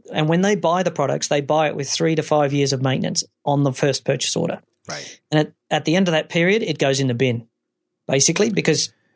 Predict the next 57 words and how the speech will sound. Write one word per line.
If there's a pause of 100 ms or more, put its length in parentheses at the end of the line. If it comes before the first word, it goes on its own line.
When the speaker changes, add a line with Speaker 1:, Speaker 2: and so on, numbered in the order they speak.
(380)
Speaker 2:
Y-, (220)
Speaker 1:
it's
Speaker 2:
and,
Speaker 1:
gone.
Speaker 2:
and
it's,
it's
all
a
CapEx
expenditure
in
that
case.
They
front
load
Speaker 1:
That's
Speaker 2:
the
Speaker 1:
right.
Speaker 2:
cost
of
support
for
the
expected
life
of
the
product.
So
there
is
no
Speaker 1:
That's
Speaker 2:
OpEx.
Speaker 1:
right.
Speaker 2:
Not
really.
Speaker 1:
Th-, (360)
they
have
zero
OpEx.
The
only
OpEx
they
have
is
a
fixed
number
of
headcount
per
year.